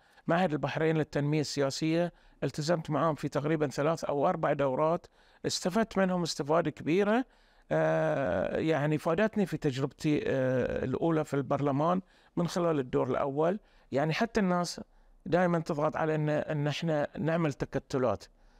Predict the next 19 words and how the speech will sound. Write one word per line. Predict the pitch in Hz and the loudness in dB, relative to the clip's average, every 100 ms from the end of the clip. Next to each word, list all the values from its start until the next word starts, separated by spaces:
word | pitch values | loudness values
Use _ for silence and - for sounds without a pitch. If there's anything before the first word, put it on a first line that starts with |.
| - - | -6 -2
أنت | 226 | 0
في | 226 226 | 2 2
أول | 220 233 208 185 | 0 2 0 2
دور | 202 202 196 - - _ - _ _ - | 0 0 -2 -10 -20 _ -20 _ _ -6
وث-، | 160 160 - | -4 -2 -4
وثمانية | 170 180 196 | -2 0 2
وعشرين | 180 170 214 185 | 0 0 2 2
نائب | 190 156 | 2 0
ص-، | - | -4
آه، | - - - - | -4 -2 0 0
جديد، | 127 156 180 185 - _ _ _ _ _ - | -2 0 2 0 -2 _ _ _ _ _ -2
ما | 214 | 0
تفهم | 392 339 - 180 | 0 -2 0 0
ربعك، | 151 143 107 123 165 | 0 0 -2 0 2
للحين | 214 214 | 2 2
ما | 208 196 | 2 4
عرفت | 196 196 - | 2 0 -2
أنت، | 185 - 185 190 _ _ _ | -2 2 2 0 _ _ _
آم، | 151 165 170 156 | 0 2 2 -2